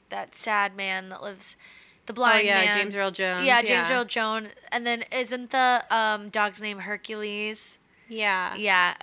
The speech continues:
Speaker 1: but it's like, oh, they thought he was scary, but really, he was so lovely the whole time.
Speaker 2: Yeah, I'm sure she got it out of her system and was, after she murdered her dad, and was, like, totally pleasant after all that. <laughs>
Speaker 1: <laughs>
Speaker 2: But
Speaker 1: She got
Speaker 2: still.
Speaker 1: her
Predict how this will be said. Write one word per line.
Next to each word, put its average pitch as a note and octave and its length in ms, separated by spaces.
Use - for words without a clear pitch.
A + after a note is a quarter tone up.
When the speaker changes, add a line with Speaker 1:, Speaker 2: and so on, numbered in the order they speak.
Speaker 1:
but B3 160
it's A#3+ 160
like, A#3+ 220
oh, C4+ 140
they B3 120
thought B3 160
he A#3+ 80
was A#3+ 100
scary, F3+ 380
but - 180
really, G#3 300
he G3+ 160
was A3+ 200
so A3+ 220
lovely F3+ 320
the F3 120
whole A#3 320
time. F#3 360
Speaker 2:
Yeah, G#3+ 400
I'm A#3+ 120
sure B3+ 380
she - 220
got A3 240
it G#3 100
out G3 160
of F#3+ 60
her F3 140
system F3+ 380
and D#3+ 160
was, D#3+ 380
after E3+ 300
she - 140
murdered D#3+ 380
her E3 140
dad, D#3 400
and D#3 160
was, D3+ 160
like, C#3+ 300
totally D#3+ 360
pleasant F3 400
after - 340
all - 80
that. - 340
<laughs> E4+ 400
Speaker 1:
<laughs> - 40
Speaker 2:
But A3+ 100
Speaker 1:
She D4+ 120
got B3+ 180
Speaker 2:
still. C4 160
Speaker 1:
her - 20